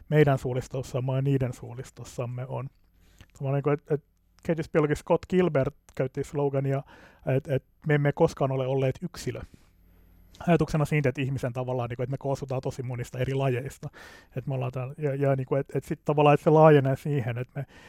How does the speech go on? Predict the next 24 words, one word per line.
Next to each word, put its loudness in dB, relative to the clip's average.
et 0
myös 0
meidän 4
ympärillä 0
olevat -4
tällaiset -6
lemmikit -4
ja -2
muut, -6
niin -8
ne -6
myös -8
jakaa 8
sama-, 0
samaa 2
lajistoa. -2
Ja -4
sit -8
tietysti 2
ne -2
jakaa 2
myös -4
sam-, 2
samoja, 0